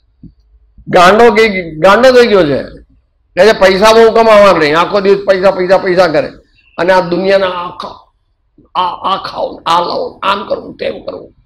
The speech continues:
હજારો પ્રકારના વિકલ્પો. જોજો એનું સાંભળતા. એ ગાંડો છે, પણ આપણે કઈ ગાંડા છીએ?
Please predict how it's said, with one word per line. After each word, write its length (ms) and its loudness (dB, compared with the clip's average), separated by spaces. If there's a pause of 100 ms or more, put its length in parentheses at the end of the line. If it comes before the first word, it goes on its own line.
(520)
હજારો 580 2
પ્રકારના 540 0
વિકલ્પો. 720 -2 (3500)
જોજો 220 -4
એનું 220 -2
સાંભળતા. 540 -8 (800)
એ 140 0
ગાંડો 320 -2
છે, 100 -6
પણ 180 -4
આપણે 180 -6
કઈ 120 -4
ગાંડા 280 0
છીએ? 180 -2